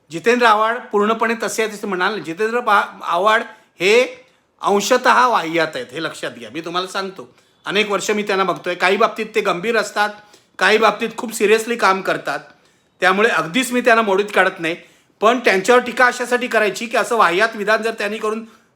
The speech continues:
स्वतःचा फायदा करून घेण्यासाठी प्रयत्न केले असतील, तर त्यांना रोखलं पाहिजे. पण ही जी माणसं आहेत, अशा प्रकारे केवळ काहीतरी सनसनाटी विधान करायचं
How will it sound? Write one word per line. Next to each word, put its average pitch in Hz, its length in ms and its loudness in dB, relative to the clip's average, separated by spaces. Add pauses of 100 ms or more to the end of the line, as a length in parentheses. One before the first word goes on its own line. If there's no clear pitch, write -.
(100)
स्वतःचा 220 300 0
फायदा 208 380 4
करून 226 240 -4
घेण्यासाठी 208 720 -4 (180)
प्रयत्न 233 300 2
केले 202 260 0
असतील, 180 580 -6
तर 214 60 0
त्यांना 208 280 2
रोखलं 190 340 0
पाहिजे. 151 340 -4 (500)
पण 247 120 4
ही 214 180 0
जी 262 160 2
माणसं 240 380 2
आहेत, 151 260 0 (640)
अशा 175 260 2
प्रकारे 220 440 0
केवळ 233 500 4
काहीतरी 247 360 -4
सनसनाटी 214 540 -2
विधान 190 320 -2
करायचं 160 520 -6